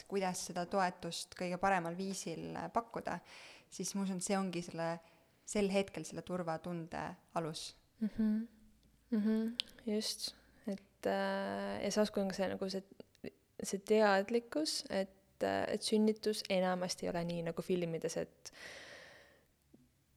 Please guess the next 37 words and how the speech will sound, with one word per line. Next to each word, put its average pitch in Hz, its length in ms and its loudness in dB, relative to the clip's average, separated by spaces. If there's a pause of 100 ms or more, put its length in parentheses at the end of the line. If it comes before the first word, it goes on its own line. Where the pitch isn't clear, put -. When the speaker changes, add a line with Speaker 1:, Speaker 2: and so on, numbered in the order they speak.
(760)
Speaker 2:
veed 226 340 12
puhkevad 185 640 10
ja 175 200 12
siis 190 300 2 (220)
kolm 202 220 12
minutit 190 260 0
hiljem 190 240 4
on 185 120 0
beebi 190 280 4
käes, - 360 6
on 196 200 2
ju. 202 140 4
Et 208 140 2
see 214 120 6
on 214 60 6
ka 214 80 8
midagi, 202 460 6 (1120)
mida, 214 300 8 (920)
mida 208 260 4
naised 220 360 6
üldse 196 240 0
ei 196 240 2
tea 240 240 12 (100)
ja 180 120 4
ka 185 100 4
mehed, 208 480 4 (240)
äh, 196 340 0
et 196 180 -2
sünnitus 214 400 6
võtab 196 200 -2
mega 240 320 2
kaua 185 380 0
aega 196 180 -2
tegelikult - 400 -4
tavaliselt. 185 640 -4
Et 208 140 0
see, 247 180 4